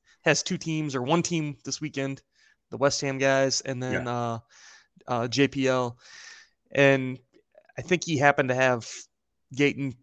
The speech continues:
Speaker 1: Kuke, who scored,
Speaker 2: Yeah.
Speaker 1: like, eighty points or eighty-five points or something, which
Speaker 2: Somehow corrected up. I've never seen
Speaker 1: Yeah.
Speaker 2: that before. A goalkeeper, like, "Yeah, let's give him some more points."
Speaker 1: <laughs> Yeah, he must have had one of, one of the lost possessions maybe was an accurate long ball or something.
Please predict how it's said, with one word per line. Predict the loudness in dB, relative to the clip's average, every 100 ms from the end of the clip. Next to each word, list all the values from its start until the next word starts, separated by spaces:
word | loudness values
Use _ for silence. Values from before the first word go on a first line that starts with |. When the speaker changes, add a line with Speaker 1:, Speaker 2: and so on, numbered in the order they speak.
| _ _ _ _ _ _ -10
Speaker 1:
Kuke, | -4 2 4 6 4
who | -2
scored, | -8 -4 -2 0 4
Speaker 2:
Yeah. | 4
Speaker 1:
like, | 4 -4
eighty | -6 -6
points | -4 -4 -2 -4
or | -4
eighty-five | -4 -4 -2 -4
points | -4 -10 -8
or | -8
something, | -8 -6 -8 -10 -14 _ -12
which | -8 -8 -8 -4
Speaker 2:
Somehow | 0 4 4
corrected | 6 4 4 -2 -4
up. | -6 -6 -16 -20 _ _ _ -6
I've |
never | -2 -2
seen | 0 2
Speaker 1:
Yeah. | 2 0
Speaker 2:
that |
before. | -6 -16 -14
A | -6
goalkeeper, | -4 -4 -8 -8 -4
like, | 2
"Yeah, | 4 2 -2
let's | -2
give | 0
him | 0
some | 0
more | -2 -4
points." | -6 -12 -14 -8 0
Speaker 1:
<laughs> | 4 4 2 -2 -4 -14 _ _ -20 -20 -18 -20 -20 4
Yeah, | 8
he | 8 8
must | 4 4
have | 6
had | 6 6 -6 _ -20 -20 -20 _ _ _ -20 -2
one | 6 6
of, | 8
one | 6
of | 8
the |
lost | 8 8 8 2
possessions | 4 4 4 -4 -2
maybe | -2 -2
was | -4
an | -2
accurate | -2 -4 -4 -4
long | -2 -2 -2
ball | 0 0 -2
or | -4
something. | -6 -10 -10 -10